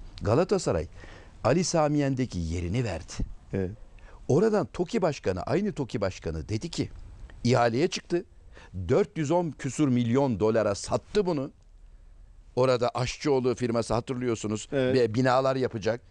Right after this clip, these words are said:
Speaker 1: Dört yüz on. E şimdi diyorlar ki Galatasaray'ın bir Allah kuruş parası yok. O statta daha Ali Sami Yen'de Galatasaray'ın otuz küsur yıllık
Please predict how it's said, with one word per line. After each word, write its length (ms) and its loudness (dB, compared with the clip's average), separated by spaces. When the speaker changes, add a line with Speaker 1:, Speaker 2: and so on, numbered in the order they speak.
Speaker 1:
Dört 260 0
yüz 140 -4
on. 160 2
E 40 -2
şimdi 280 0
diyorlar 280 2
ki 140 -6
Galatasaray'ın 480 0
bir 60 2
Allah 260 2
kuruş 260 -6
parası 320 0
yok. 160 0
O 140 4
statta 640 0
daha 380 2
Ali 180 0
Sami 360 2
Yen'de 300 0
Galatasaray'ın 720 0
otuz 320 -2
küsur 280 0
yıllık 400 2